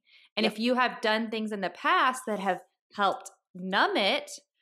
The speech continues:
Speaker 1: or helped you suppress it, then your body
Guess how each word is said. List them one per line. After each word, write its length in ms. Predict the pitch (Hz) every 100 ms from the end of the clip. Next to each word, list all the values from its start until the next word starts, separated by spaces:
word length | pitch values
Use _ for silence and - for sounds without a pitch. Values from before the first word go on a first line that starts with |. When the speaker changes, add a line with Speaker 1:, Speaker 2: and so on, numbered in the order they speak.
| _ -
Speaker 1:
or 200 | 214 196
helped 360 | 208 202 -
you 260 | 208 196 185
suppress 600 | 190 185 - 277 370 -
it, 240 | 214 214 -
then 140 | 254 240
your 120 | 240
body 540 | 233 226 220 214 202